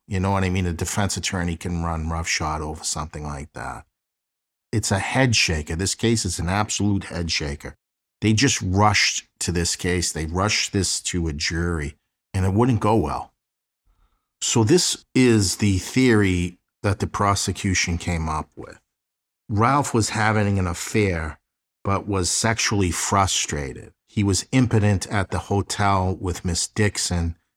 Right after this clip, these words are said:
wasn't getting any sexual satisfaction from the wife, and he raped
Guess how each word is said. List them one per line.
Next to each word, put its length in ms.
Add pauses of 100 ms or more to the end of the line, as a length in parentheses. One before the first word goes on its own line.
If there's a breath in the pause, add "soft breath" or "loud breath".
(160)
wasn't 420
getting 680
any 340
sexual 840
satisfaction 1040
from 260
the 80
wife, 640 (560)
and 560
he 360
raped 640